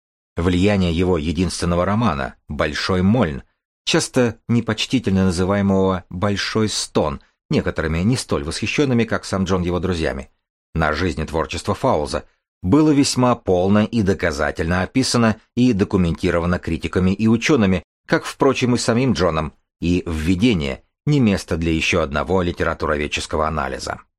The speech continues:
Но все же кое-что следует здесь сказать, поскольку центральная тема романа — понятие утраченного домена, и составляет то, что, как я полагаю, можно назвать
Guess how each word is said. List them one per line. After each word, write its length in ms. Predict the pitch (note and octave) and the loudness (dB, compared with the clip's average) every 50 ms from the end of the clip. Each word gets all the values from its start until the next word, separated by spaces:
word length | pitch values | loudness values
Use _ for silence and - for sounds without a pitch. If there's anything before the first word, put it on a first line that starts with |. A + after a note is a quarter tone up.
| _ _ _ _ _ _ _ _ _ _ _ _ _ _ | _ _ _ _ _ _ _ _ _ _ _ _ _ _
Но 160 | - G#2+ A#2 A#2 | 2 2 2 2
все 240 | - - - F3+ F3 | 2 2 2 2 4
же 120 | D3+ D#3+ | 2 2
кое-что 460 | - - C#3 B2 A#2+ A2 - - C#3 | 2 2 4 4 4 2 2 0 0
следует 460 | B2+ - - G#2 A#2 A#2+ G#2 A2+ G#2+ F#2 | 0 0 0 2 2 2 4 2 0 0
здесь 300 | E2+ D#2+ G#2+ G#2 - - | 0 0 0 0 0 -2
сказать, 520 | - - G#2+ F#2+ D2 D#2+ C#2+ C#2 - - _ _ _ _ _ | -2 -2 -4 -2 -2 -4 -4 -4 -6 -10 _ _ _ _ _
поскольку 480 | - F2 - - - G#2 F#2+ - - F2+ | -4 -4 -2 -2 0 0 0 0 -2 -2
центральная 560 | - - G2 - F#2 F#2+ F2+ E2 D#2+ E2 D#2+ | 0 0 0 0 0 0 0 0 -2 -4 -2
тема 260 | - G2 F2+ D#2+ D2+ | -2 -2 -2 0 0
романа — 480 | C#2+ C#2+ F2 G#2+ A#2+ A#2+ A#2+ A2+ A2+ - _ _ _ _ | -2 0 0 0 2 2 0 0 -2 -4 _ _ _ _
понятие 560 | - A#2 G#2+ F2 D#2+ D2+ D2 - - E2+ E2+ - | -2 0 0 0 0 -2 -4 -2 -2 -2 -2 -2
утраченного 680 | G2+ G#2 - F2+ D#2 C#2+ - - - E2 D#2+ D2+ E2 | -4 -4 -2 -2 -2 -2 -4 -4 -6 -4 -4 -2 -2
домена, 500 | D#2+ F#2 F#2+ G2+ A2 A#2 - C#2+ C#2+ C#2+ - _ _ _ _ - | -2 -2 0 0 0 0 0 -2 -4 -8 -10 _ _ _ _ -2
и 120 | - C#3 | 0 0
составляет 600 | A#2+ - A#2 - - G#2 F2+ F2+ E2 D2+ D2+ - | 0 0 -2 -2 -2 -2 -2 0 0 -2 -2 -2
то, 240 | - B2+ B2 A2+ F#2+ | 0 0 0 0 -2
что, 240 | - - - A#2+ G#2+ | -6 -4 -2 -2 -2
как 200 | - A2 G2 - | -2 -2 -2 -2
я 100 | G#2+ G#2 | -2 0
полагаю, 540 | - A2 G#2 G#2 G2+ G#2 G#2+ G#2 G2+ F#2 - _ _ _ _ | 0 2 2 2 2 2 2 2 2 0 -4 _ _ _ _
можно 380 | - G#2+ B2+ C#3+ C3+ G#2+ B2+ A#2 | 2 2 4 2 2 2 2 2
назвать 540 | A2 G#2+ G2+ E2+ F#2 G#2 G#2+ G#2 - - | 2 2 2 2 2 0 0 0 -2 -8